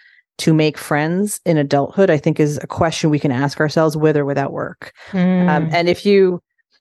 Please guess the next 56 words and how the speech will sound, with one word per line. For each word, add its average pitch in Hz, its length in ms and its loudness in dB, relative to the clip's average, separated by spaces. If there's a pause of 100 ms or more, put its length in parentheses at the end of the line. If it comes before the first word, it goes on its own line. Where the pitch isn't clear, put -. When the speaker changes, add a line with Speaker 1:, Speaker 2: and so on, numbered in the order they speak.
Speaker 1:
you 220 100 4
know, 226 100 4
the, 226 100 4
you 240 120 4
know, 233 100 6
the 165 340 2
Surgeon 180 300 -4
General 165 260 -2
came 165 240 -6
out 156 160 -4
and 160 100 -8
s-, - 200 -20
and 156 260 -6
said, 156 220 0
like, 151 160 0
loneliness 151 480 -2
is 143 120 -6
the 143 60 -2
biggest 143 380 -2
national 147 380 0
Speaker 2:
Yeah, 269 160 -8
he 208 80 2
wrote 196 160 4
a 202 40 2
Speaker 1:
you 160 60 -2
know, - 0 -
Speaker 2:
book 247 140 0
about 151 240 -4
it. - 280 -8
<laughs> - 60 -6
Speaker 1:
Yeah. 175 360 2 (460)
Right. 226 360 2
And 196 360 0
Speaker 2:
Yeah. 302 100 2 (320)
Speaker 1:
there's, 214 260 4
it's 220 160 0
kind 240 180 0
of 208 80 -2
spewed - 520 -4
all 220 280 4
this 196 160 -2
kind 185 260 -6
of 175 280 -4 (380)
additional 196 420 0
research 190 360 -2
and 175 140 -4
writing 175 300 2
and 151 120 -2
thinking 190 380 0
around, 151 260 -2
like, 143 160 -2
the 160 80 -2
state 202 400 -2
of 175 80 -2
friendships 165 600 -4
in, 147 180 -4